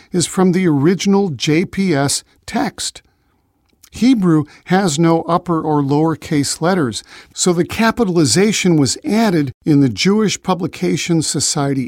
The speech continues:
English to help understand the references in the Hebrew, in the Hebrew grammar. In other words, God said, "What there is to be revealed about myself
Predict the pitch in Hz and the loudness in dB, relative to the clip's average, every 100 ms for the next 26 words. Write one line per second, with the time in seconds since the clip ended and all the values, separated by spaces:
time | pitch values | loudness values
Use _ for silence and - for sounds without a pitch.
0 | 339 208 233 147 131 - - - - _ | 0 2 4 4 0 -4 -16 -20 -20 _
1 | - 143 143 233 220 185 160 - 180 180 | -2 0 2 0 2 2 0 0 2 2
2 | 175 135 117 226 214 226 208 - 196 190 | 2 0 0 0 0 0 2 2 2 2
3 | 185 - - - _ 190 180 165 143 - | 2 -4 -12 -20 _ 0 2 2 -2 -2
4 | 240 220 135 110 104 127 160 156 135 208 | 0 0 0 -4 -4 -2 0 0 -2 -4
5 | 175 156 147 104 131 160 147 107 98 _ | -4 -2 -2 -2 0 2 2 -2 -10 _
6 | _ _ _ 190 175 320 320 156 113 113 | _ _ _ -2 0 2 0 -2 -4 -6
7 | 120 - _ _ _ _ _ - 165 214 | -8 -10 _ _ _ _ _ -4 0 2
8 | 220 180 - 151 123 123 113 - _ _ | 0 0 0 2 0 -2 -6 -14 _ _
9 | _ - 120 165 233 - 226 214 202 - | _ -8 0 0 0 0 2 4 4 2
10 | 175 156 139 131 120 110 208 226 202 156 | 0 0 2 0 0 0 2 2 0 2
11 | 160 170 156 143 139 - 165 165 | 2 2 0 0 0 0 0 -2